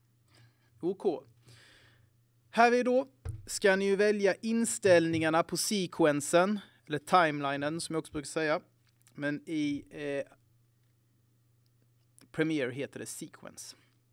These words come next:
Och det är ju den här, eh, där ni klipper ihop hela filmen så att säga. Eh, nu har jag förberett att fil-, allt filmat material. Från början så var det filmat i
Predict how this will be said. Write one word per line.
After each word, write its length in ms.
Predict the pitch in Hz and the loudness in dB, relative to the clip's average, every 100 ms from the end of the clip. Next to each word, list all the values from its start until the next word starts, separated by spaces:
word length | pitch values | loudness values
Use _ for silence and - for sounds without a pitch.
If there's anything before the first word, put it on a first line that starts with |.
| _ _ _ _ _ _ _ _ _ - - | _ _ _ _ _ _ _ _ _ -20 -12
Och 120 | 139 | -4
det 60 | 143 | 0
är 80 | 139 | 0
ju 100 | 120 | 0
den 120 | 120 | -2
här, 340 | 127 120 104 | -2 -2 -4
eh, 60 | 95 _ _ _ _ - | -10 _ _ _ _ -2
där 180 | 139 131 | 0 0
ni 180 | 127 - | -6 -12
klipper 420 | - 156 143 131 131 | -4 -4 -2 -6 -4
ihop 340 | 151 - - | -6 -8 -12
hela 180 | 131 - | -14 -12
filmen 320 | 147 - - | -14 -16 -16
så 80 | - | -18
att 100 | - | -14
säga. 180 | - - _ _ _ _ - _ - _ _ _ - | -14 -14 _ _ _ _ -20 _ -20 _ _ _ -4
Eh, 300 | 151 151 156 | 0 0 0
nu 80 | |
har 100 | 185 | 2
jag 120 | 233 - | 2 4
förberett 540 | 233 240 175 156 - | 6 6 4 -2 0
att 180 | 170 - | -2 0
fil-, 180 | 180 175 | -4 0
allt 220 | 185 160 | 0 0
filmat 240 | 175 165 127 | -2 -4 -6
material. 520 | 139 156 147 143 190 _ | -6 0 2 2 -2 _
Från 200 | - 165 | -6 0
början 420 | 165 202 180 151 | 4 4 4 0
så 460 | 143 165 160 160 160 - | -2 -2 0 0 -2 -6
var 360 | 170 165 160 151 | -8 -4 -2 -2
det 300 | 156 151 - | -2 -2 -4
filmat 540 | - 175 175 147 143 - | -8 -6 -4 -4 -6 -12
i 480 | 156 143 143 139 | -6 -4 -4 -6